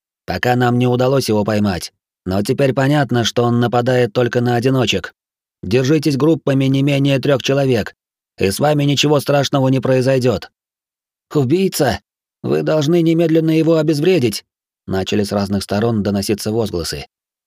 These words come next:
«Нужно уходить отсюда! Мы обречены!» «Мы назначим патрули и выберем добровольцев, которым выдадим оружие», твёрдо сказал Михаил. «Но для этого нужно разобрать завал у дверей склада».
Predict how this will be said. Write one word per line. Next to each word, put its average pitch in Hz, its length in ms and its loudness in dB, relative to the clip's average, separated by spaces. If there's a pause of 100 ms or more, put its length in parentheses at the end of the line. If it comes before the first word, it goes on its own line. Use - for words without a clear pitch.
(100)
«Нужно 170 320 2
уходить 175 380 2
отсюда! 131 480 0 (280)
Мы 151 200 0
обречены!» 156 600 2 (800)
«Мы 95 240 0
назначим 139 560 2
патрули 139 580 2
и 131 40 4
выберем 135 440 2
добровольцев, 131 800 0 (120)
которым 135 480 0
выдадим 131 420 0
оружие», 110 500 0 (440)
твёрдо 95 340 -4
сказал 95 340 -4
Михаил. 92 480 -4 (560)
«Но 113 120 2
для 139 160 2
этого 151 340 2
нужно 143 320 2
разобрать 135 400 2
завал 139 360 0
у 127 40 2
дверей 120 300 0
склада». 104 440 -2